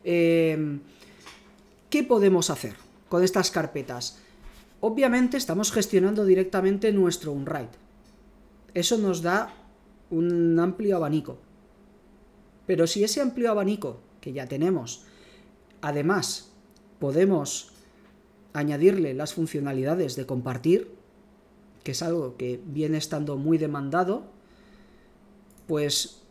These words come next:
la cosa va mejorando sustancialmente. ¿Cómo se comparte en Codebox?, os preguntaréis. Pues súper sencillo.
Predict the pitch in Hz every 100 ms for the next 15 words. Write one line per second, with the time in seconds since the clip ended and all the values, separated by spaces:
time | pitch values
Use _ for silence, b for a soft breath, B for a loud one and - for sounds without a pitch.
0 | - 147 143 175 196 180 180 180 147 170
1 | 175 135 143 139 120 139 123 123 117 104
2 | - - - B B B B B - -
3 | 220 214 208 208 185 175 156 127 131 -
4 | 127 120 - - _ 139 131 160 143 131
5 | 123 117 120 - - 160 151 - - -
6 | - - - - 240 165 143 139 123 117
7 | 110